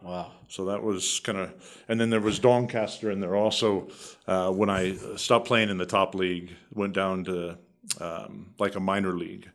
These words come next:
Speaker 1: Mm-hmm.
Speaker 2: It was, it, it was good competition. They had older players and younger players, and
Speaker 1: Yeah, so you, you played and you lived in a lot of different places.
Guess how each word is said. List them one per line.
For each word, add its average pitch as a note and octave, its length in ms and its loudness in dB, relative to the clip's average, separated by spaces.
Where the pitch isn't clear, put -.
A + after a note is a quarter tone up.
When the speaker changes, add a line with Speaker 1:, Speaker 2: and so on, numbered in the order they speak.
Speaker 1:
Mm-hmm. F2+ 400 -12
Speaker 2:
It - 0 -
was, - 540 -4
it, - 300 -10
it - 160 -14
was F2+ 180 -8
good - 240 -2
competition. F#2+ 560 -4
They F2 140 -6
had F#2 120 -4
older G2+ 300 -2
players F#2+ 460 -2
and F2 120 -6
younger F2+ 280 -2
players, E2+ 680 -6
and - 260 -12
Speaker 1:
Yeah, G#2 220 2
so - 180 -4
you, B2 360 -6
you C3+ 160 -6
played D3 340 6
and C3+ 140 2
you A#2+ 100 4
lived A2+ 300 4
in G2+ 120 2
a G2 40 2
lot F#2+ 220 4
of F2+ 60 -4
different G2 300 -8
places. F#2 560 -6